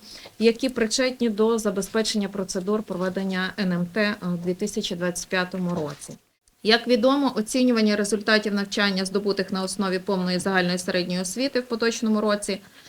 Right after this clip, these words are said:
в умовах повномасштабної війни, вже в четверте в поспіль відбувається в форматі проведення Н М Т.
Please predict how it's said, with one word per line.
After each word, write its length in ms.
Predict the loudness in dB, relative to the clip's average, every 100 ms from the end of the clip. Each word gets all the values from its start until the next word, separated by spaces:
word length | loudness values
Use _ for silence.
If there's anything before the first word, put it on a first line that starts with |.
| -20 -20 0
в 80 | 4
умовах 360 | 4 4 0
повномасштабної 880 | 0 2 4 2 2 2 2 0 0
війни, 380 | 0 0 -2 -2 -8 -20 -2
вже 140 | 2
в 60 | 2
четверте 640 | 2 0 2 0 2 2
в 100 | 2
поспіль 500 | 2 2 2 0 0
відбувається 640 | 0 0 2 4 4 2 -4
в 40 |
форматі 520 | -2 -2 2 2 2
проведення 600 | -2 0 0 0 0 -2 -2
Н 100 | -2
М 140 | -2 -4
Т. 200 | -4 -6